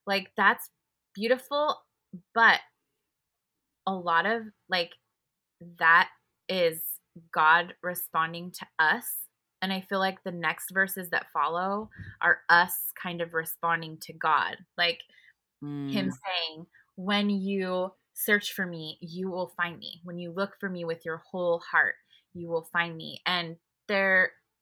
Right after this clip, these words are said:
Speaker 1: I think, is just this idea that faith should be easy, and it's obviously not. We know that it's not. Like, when we think about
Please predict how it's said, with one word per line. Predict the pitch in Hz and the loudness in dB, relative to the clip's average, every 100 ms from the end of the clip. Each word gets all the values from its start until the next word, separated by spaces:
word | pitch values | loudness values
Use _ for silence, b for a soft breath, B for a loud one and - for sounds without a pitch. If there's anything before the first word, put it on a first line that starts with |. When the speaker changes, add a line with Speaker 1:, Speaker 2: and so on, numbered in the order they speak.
| _ _ - | _ _ -4
Speaker 1:
I | 202 | -4
think, | - 208 202 | -4 -6 -2
is | 214 190 170 | -2 -2 -4
just | 190 190 - | -4 -4 -8
this | 190 - | -8 -4
idea | 170 165 160 175 196 185 170 165 | -4 -4 -10 -6 2 4 4 2
that | 170 165 165 b b _ - | 2 2 2 b b _ -6
faith | 180 175 - | -6 -4 -6
should | - 208 185 175 | -4 -4 -6 -8
be | 180 170 170 165 165 - _ _ _ _ _ | -12 -8 -6 -4 -4 -4 _ _ _ _ _
easy, | 170 160 165 185 208 262 - b b b b _ - | -12 -10 -10 -6 -4 -4 -10 b b b b _ 0
and | 196 190 185 180 - - _ _ _ _ _ _ _ _ _ _ | 2 2 0 -6 -12 -16 _ _ _ _ _ _ _ _ _ _
it's | 208 - - | -4 -2 4
obviously | 220 247 220 - 180 | 6 6 0 -4 -4
not. | 175 156 - | 2 2 2
We | 196 | -2
know | 196 202 247 277 | 0 6 10 10
that | 214 170 | 8 2
it's | 160 | 0
not. | 185 147 - | 6 6 6
Like, | 185 202 | -2 -2
when | 220 | -2
we | 247 269 | -2 -4
think | - 285 269 | -4 -2 -2
about | 202 185 170 156 | 6 8 8 6